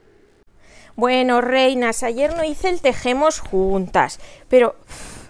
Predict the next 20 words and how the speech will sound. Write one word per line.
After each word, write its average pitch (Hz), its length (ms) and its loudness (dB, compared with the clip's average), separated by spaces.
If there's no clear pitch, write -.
pero, 269 300 2
ay, 147 460 -4
no 233 120 -6
me 190 80 -6
puedo 185 160 -6
poner 208 180 -4
las 208 140 -2
gafas. 160 280 -8
Pero 415 380 4
avancé 403 600 6
con 403 160 0
la 415 100 0
muñequita, 427 920 4
míratela 277 640 -2
tú, 277 420 -8
míratela 302 960 6
que 302 140 -2
ya 277 120 0
va 269 300 4
disfrazada. 240 840 0